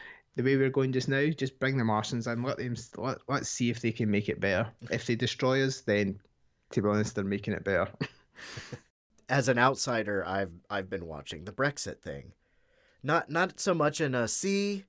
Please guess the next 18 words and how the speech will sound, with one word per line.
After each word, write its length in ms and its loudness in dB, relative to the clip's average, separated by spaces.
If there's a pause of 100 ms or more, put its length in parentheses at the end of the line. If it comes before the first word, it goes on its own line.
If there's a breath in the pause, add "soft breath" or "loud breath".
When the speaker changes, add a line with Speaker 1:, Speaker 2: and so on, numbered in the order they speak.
(120)
Speaker 2:
yeah, 500 4
some 300 2
Speaker 1:
<laughs> 0 -
Speaker 2:
people 260 -4
here 140 2
elected 420 0
Trump, 340 2 (120)
but 280 -4
Brexit 440 0
got 220 -4
voted 340 -4
for." 380 -8 (320 soft breath)
It's 240 -6
more 300 4
of 100 0
a 80 -2
hopeful 500 -2
thing. 440 -2